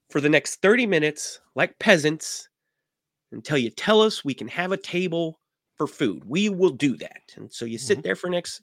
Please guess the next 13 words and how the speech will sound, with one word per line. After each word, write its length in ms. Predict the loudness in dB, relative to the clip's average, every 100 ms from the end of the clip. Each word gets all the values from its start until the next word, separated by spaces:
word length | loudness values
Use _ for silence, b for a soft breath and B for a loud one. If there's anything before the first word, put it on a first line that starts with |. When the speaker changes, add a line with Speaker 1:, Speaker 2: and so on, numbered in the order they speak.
| _ 0
Speaker 1:
thirty 220 | 0 0
minutes 400 | 0 0 -4 -8
and 100 | -10
you 80 | -2
wait 260 | 0 0
for 100 | -2
your 180 | -4 -4
turn 380 | -4 -4 -2 -4
and 140 | -6
you 60 | -4
get 120 | -4
a 40 | -2
table. 440 | -6 -8 -8